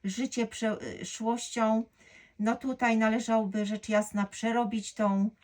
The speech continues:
ciężką energię, bo nikt magicznie nagle nie będzie miał uzdrowionego tego serducha. Jakkolwiek, no dobrze by było to puścić,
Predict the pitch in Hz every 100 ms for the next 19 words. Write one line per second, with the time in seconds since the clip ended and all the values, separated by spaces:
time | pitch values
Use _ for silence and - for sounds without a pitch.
0 | _ _ _ - 208 220 - 277 269 240
1 | 233 220 208 220 214 208 214 220 220 214
2 | 214 - 208 202 214 202 214 196 190 175
3 | 202 196 220 214 214 202 202 196 185 190
4 | 190 - - - - _ 240 196 220 226
5 | 202 220 214 208 214 214 - 220 202 202
6 | 208 208 269 - _ _ _ _ _ _
7 | _ _ _ 196 208 202 247 226 220 220
8 | 196 196 185 214 196 185 190 190 180 -
9 | 208 196 - 240 - -